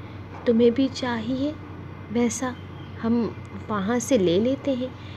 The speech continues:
इसने सामने stall की तरफ इशारा किया था, जहाँ ताज़े फूलों के crowns बनाए जा रहे थे। इसने फ़ौरन हाँ में सर हिलाया था। हाँ, इसे हर वो चीज़ चाहिए थी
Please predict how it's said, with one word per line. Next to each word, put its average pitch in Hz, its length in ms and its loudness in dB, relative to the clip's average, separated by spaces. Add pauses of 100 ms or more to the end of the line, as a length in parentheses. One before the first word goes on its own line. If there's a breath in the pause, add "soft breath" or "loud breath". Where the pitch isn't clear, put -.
(180 loud breath)
इसने 311 300 2
सामने 240 580 -2
stall 233 440 -2
की - 240 -10
तरफ - 540 -6
इशारा 214 480 0
किया 208 300 -2
था, - 200 -6 (520 loud breath)
जहाँ 233 340 2
ताज़े 214 560 -2
फूलों 233 560 2
के 233 160 2 (680 loud breath)
crowns 294 440 2
बनाए 220 480 2
जा 208 260 -6
रहे 208 320 -2 (120)
थे। 214 80 -2 (240)
इसने 226 380 0
फ़ौरन 254 640 4
हाँ 220 300 -6
में 233 240 4
सर 226 340 0
हिलाया 208 560 0
था। 220 260 -6 (520 loud breath)
हाँ, 330 240 4
इसे 302 320 0
हर 269 380 0
वो 233 160 8
चीज़ 214 480 -4
चाहिए 196 520 -2
थी 208 260 -8